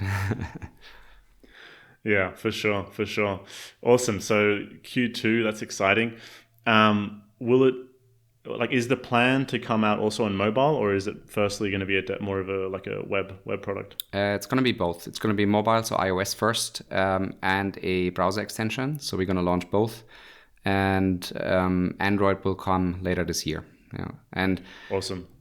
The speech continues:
Speaker 1: and we, we, we, we also plan to add a second chain this year. So, um, Solana is definitely our focus, uh, for now.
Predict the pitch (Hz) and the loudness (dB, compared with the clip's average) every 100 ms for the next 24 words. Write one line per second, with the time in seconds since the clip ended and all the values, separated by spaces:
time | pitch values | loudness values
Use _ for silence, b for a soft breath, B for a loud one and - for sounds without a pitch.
0 | _ - 120 135 139 135 113 123 139 127 | _ 0 6 6 6 4 6 4 4 4
1 | 131 131 113 117 113 113 101 98 101 - | 4 2 2 2 2 2 0 0 -2 -2
2 | 95 - 92 90 87 - 87 87 - - | -2 0 0 2 0 -2 -2 -2 -4 -2
3 | 92 90 87 87 - 80 85 85 - 98 | 0 2 2 0 0 -2 -2 -2 0 2
4 | 98 95 92 98 104 95 92 90 - 101 | 2 0 -2 -6 -2 -2 0 0 0 -2
5 | 101 92 - - 92 90 90 95 90 90 | 0 0 0 -2 0 0 0 0 2 2
6 | 98 | 2